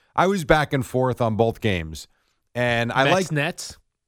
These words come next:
Speaker 1: What's that?
Speaker 2: Mets, Nets?
Speaker 1: Mets, Nets, and Yankees, 'cause I was invested on the Yankees. I picked the Yankees and the Twins last night. Um, I really thought the Yankees at some point would just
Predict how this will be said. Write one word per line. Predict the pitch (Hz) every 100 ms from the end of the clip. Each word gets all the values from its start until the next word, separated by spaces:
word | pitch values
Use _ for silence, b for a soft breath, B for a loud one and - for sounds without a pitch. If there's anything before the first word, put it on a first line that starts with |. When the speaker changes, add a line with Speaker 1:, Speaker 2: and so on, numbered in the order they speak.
| -
Speaker 1:
What's | 127 123
that? | 151 165 131
Speaker 2:
Mets, | 139 135 -
Nets? | 143 165 -
Speaker 1:
Mets, | 113 143 -
Nets, | 151 147
and | - 127 127
Yankees, | 139 117 101 92
'cause | 101
I | 107
was | 107 95
invested | 98 110 - 101 82 78
on | 101
the | 95
Yankees. | 92 87 82 90 92
I |
picked | 87 104 -
the |
Yankees | 98 98 - 87
and |
the | 85
Twins | - 113 101
last | 90 85 78 87
night. | 78 80 -
Um, | 90 85 85 85
I | 95
really | 107 107 139 123 113
thought | 110 95
the | 107
Yankees | 101 95 95 85
at | -
some | - 139 127
point | - 104 85
would | 92 82
just | 71 113 98 -